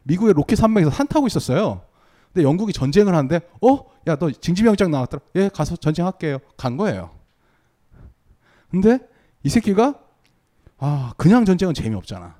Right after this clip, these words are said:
그러니까 제팔 코만도 부대에 들어가요. 당시에 소위로 입대해서 중위가 된 상태에서, 어, 지포스, 제트 부대, 그러니까 제팔 코만도 부대에 들어가게 돼요.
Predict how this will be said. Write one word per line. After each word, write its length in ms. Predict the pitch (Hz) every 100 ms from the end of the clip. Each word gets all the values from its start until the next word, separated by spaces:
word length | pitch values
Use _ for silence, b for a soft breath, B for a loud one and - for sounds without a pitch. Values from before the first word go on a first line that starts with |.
| _ _ _ _ _ _ _ _
그러니까 100 | - 143
제팔 440 | 151 160 - 220
코만도 400 | - 269 277 269
부대에 220 | 196 165
들어가요. 500 | 160 104 101 143 113 - _ _ _ -
당시에 360 | 127 147 151
소위로 340 | - 262 240 190
입대해서 320 | - 131 123
중위가 400 | - 139 165 147
된 140 | 120
상태에서, 540 | 123 117 110 104 165 185 b b b
어, 100 | 120
지포스, 680 | - 160 - 151 - 107 95 -
제트 260 | 151 151
부대, 180 | 180 131
그러니까 440 | 107 110 131 127 110 b b -
제팔 340 | 143 170 196
코만도 380 | - 262 269 262
부대에 680 | 196 170 151 143 160 202 196 _
들어가게 440 | - 143 127 104 95
돼요. 240 | 90